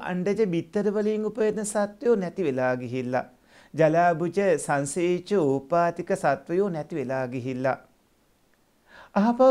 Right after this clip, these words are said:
පස්සේ කාලෙක මේ පෘථිවිය හැදෙනවා. හැදුනට පස්සේ ආභාසරයෙන් පහළට බ්‍රහ්මීන්ගේ පැමිණීම සිද්ධ වෙනවා.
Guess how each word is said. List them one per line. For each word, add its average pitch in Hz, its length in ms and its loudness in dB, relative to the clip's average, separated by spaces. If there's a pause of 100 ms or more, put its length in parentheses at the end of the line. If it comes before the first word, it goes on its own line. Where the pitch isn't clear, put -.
පස්සේ 208 320 4
කාලෙක 233 420 0
මේ 233 160 2
පෘථිවිය 220 460 0
හැදෙනවා. 175 640 -2 (800)
හැදුනට 170 480 0
පස්සේ 156 480 2
ආභාසරයෙන් 170 1000 0
පහළට 156 440 0 (300)
බ්‍රහ්මීන්ගේ 170 720 -4
පැමිණීම 143 540 -8
සිද්ධ 131 360 -4
වෙනවා. 131 380 0